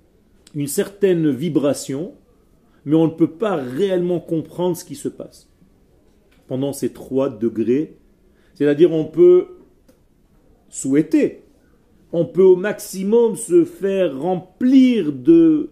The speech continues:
ces valeurs, mais réellement atteindre ce qui se passe, c'est pas évident. C'est comme le cerveau de l'homme.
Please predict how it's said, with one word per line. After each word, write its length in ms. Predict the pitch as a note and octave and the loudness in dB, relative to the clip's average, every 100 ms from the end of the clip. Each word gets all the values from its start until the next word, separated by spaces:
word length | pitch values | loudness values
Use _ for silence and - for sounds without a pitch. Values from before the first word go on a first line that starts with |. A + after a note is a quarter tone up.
| _ | _
ces 260 | - - E3+ | -12 2 4
valeurs, 500 | C3+ D#3 A3+ A#3+ F#3+ - _ _ _ - _ - | 4 2 2 2 -4 -16 _ _ _ -20 _ -8
mais 240 | C#3 D3 | 0 2
réellement 640 | B2+ F3+ A3 G3 F#3+ F#3 E3+ | 2 2 2 0 -2 -4 -4
atteindre 640 | D3+ - G3+ G3 E3 A#2+ | -6 -4 -2 0 -2 -4
ce 120 | - | -14
qui 120 | F3 | -14
se 140 | D#3+ E3 | -2 -2
passe, 360 | - F#3+ F#3 | -2 -6 -6
c'est 180 | - D3+ | -6 -6
pas 120 | D#3 | -6
évident. 340 | C3 A#2 G#2+ F#2 | -6 -8 -12 -12
C'est 160 | C3+ | -10
comme 160 | F3 D#3+ | -8 -6
le 60 | D3 | -4
cerveau 340 | D#3 B2 C#3+ | -6 -6 -4
de 100 | B2 | -2
l'homme. 220 | A2+ E2+ | -4 -6